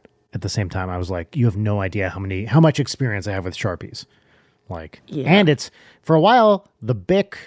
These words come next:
Speaker 1: colored metallic pens were great, but then we discovered they do rub off easier, like in transport.
Speaker 2: Mm.
Speaker 1: So we can't use those anymore, and also they're harder to find.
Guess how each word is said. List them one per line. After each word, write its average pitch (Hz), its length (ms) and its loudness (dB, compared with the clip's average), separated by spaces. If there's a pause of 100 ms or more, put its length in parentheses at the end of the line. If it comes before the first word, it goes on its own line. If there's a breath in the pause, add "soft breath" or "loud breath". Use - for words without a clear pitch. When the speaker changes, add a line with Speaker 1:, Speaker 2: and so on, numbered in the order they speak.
(360)
Speaker 1:
colored 151 560 0
metallic 131 600 -2
pens 156 320 2
were 113 140 0
great, 117 360 2 (460 soft breath)
but 127 180 0
then 135 220 2
we 127 100 2
discovered 113 360 -2
they 107 120 0
do 110 360 0
rub 123 340 2
off 101 300 -2
easier, 92 480 -8 (840)
like 95 260 -4
in 90 120 -8
transport. 135 520 -2
Speaker 2:
Mm. 123 200 -6 (320)
Speaker 1:
So 87 240 -6
we 90 140 -6
can't 101 220 -6
use 92 180 -6
those 90 200 -4
anymore, 92 300 -6
and 104 140 -8
also 98 280 -6
they're 90 140 -10
harder 85 240 -12
to 85 60 -16
find. - 300 -20